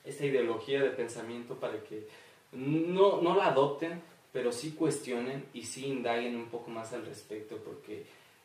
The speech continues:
en cierta forma la verdad te, te hará libre, pero primero te hará enojar, ¿no? Y ojalá tengan, tengan esa iniciativa de, de querer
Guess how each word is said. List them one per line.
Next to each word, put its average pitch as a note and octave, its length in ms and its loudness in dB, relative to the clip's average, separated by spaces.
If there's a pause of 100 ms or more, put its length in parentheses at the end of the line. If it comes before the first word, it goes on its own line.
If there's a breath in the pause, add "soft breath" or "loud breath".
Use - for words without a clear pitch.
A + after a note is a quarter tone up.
(160)
en A#2 420 -2
cierta C#3+ 320 0
forma C#3 440 0
la B2+ 100 2
verdad A2+ 640 0
te, G#2 460 0
te A2 80 -8
hará G#2+ 200 0
libre, A#2 400 -2
pero - 200 -6
primero B2+ 300 -2
te A2+ 140 -4
hará G#2+ 160 -2
enojar, A2 380 -6
¿no? G#2+ 180 -10
Y C#3+ 100 -6
ojalá A2 580 2 (480)
tengan, A#2+ 540 -2 (500 loud breath)
tengan C#3 240 -2
esa C#3 180 -4
iniciativa C#3+ 840 0
de, A2+ 300 4
de A2 160 -2
querer A#2+ 400 2